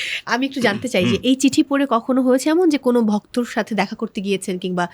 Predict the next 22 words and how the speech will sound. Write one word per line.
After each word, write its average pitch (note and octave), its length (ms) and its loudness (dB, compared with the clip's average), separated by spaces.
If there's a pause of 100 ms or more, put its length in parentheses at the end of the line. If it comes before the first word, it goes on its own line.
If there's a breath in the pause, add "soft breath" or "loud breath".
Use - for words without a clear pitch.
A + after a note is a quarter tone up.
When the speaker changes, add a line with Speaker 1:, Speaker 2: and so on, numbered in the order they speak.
(120)
Speaker 2:
ভক্ত D#3+ 260 0
এসছে E3+ 300 2
দেখা G2+ 180 -2
করতে? F2 260 -6
হ্যাঁ, B2+ 220 0
হয়েছে B2 260 0
এরকম। F2 240 -6
মানে B2+ 180 -2
আমি B3+ 140 0
Speaker 1:
নারী B3 180 2
ভক্ত? B3 280 -2
Speaker 2:
হ্যাঁ, D3 200 -4
নারী, G3+ 220 2
সব A3 220 0
নারী G3 200 2
ভক্ত। D#3 220 0
আমার D#3 220 2
মানে, C3 420 -2 (320 soft breath)
আহ, A#2 420 0 (180)
পুরুষ D3 180 2
ভক্ত F3 240 0
ছিল, - 340 0